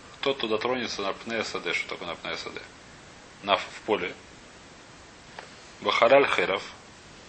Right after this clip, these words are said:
Значит, что такое халяль херов? Убитый мечом. Можно так перевести, я думаю, хотя я не раз про это говорил. А тут учат,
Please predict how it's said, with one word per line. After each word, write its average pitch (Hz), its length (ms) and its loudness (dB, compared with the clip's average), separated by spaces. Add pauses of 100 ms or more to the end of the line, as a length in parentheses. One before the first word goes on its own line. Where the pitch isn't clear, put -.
Значит, - 180 -4
что - 100 -6
такое 110 140 -2
халяль 104 260 0
херов? 90 320 -2
Убитый 107 500 -2 (260)
мечом. 95 340 0 (1000)
Можно 90 200 -2
так 113 160 4
перевести, 85 360 -4
я 78 40 0
думаю, 71 220 -6
хотя - 140 -4
я 90 40 -4
не 92 60 -2
раз 90 100 -4
про 101 200 0
это 98 100 -8
говорил. 139 180 2
А - 20 0
тут 120 160 -4
учат, 123 280 -4